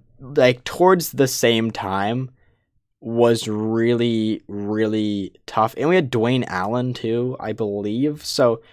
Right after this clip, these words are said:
we had some, like, a pretty solid tight end group as of, like, two years ago. And then to have that all fall apart, you really saw this season. Like, those third downs, it was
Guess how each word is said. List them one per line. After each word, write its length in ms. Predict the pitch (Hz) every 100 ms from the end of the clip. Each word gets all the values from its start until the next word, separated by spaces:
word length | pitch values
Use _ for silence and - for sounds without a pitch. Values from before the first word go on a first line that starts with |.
| _
we 100 | 151
had 220 | 151 214 -
some, 160 | 370
like, 140 | 370 208
a 80 |
pretty 300 | 165 - 180
solid 400 | 165 - 143 143
tight 220 | 131 123 123
end 400 | 117 117 110 110
group 240 | 120 110 -
as 180 | 120
of, 140 | 127 120
like, 200 | 120 - _
two 240 | - - 123
years 320 | 113 113 -
ago. 420 | 135 156 160 156 _ _ _ -
And 200 | 135 131
then 220 | 127 135 131
to 160 | 120
have 360 | 101 123 165 190
that 260 | 196 185 _ _ -
all 340 | 107 110 113
fall 380 | 117 - 110 107
apart, 400 | 95 110 98 -
you 180 | 104 110
really 400 | 101 110 110 107
saw 320 | - 107 101
this 180 | 101 -
season. 300 | - 98 104
Like, 220 | 92 - _ _ -
those 240 | 135 131
third 240 | - 139 139
downs, 480 | 117 117 139 139 - _ _ _ _ -
it 100 | 147
was 200 | 160 139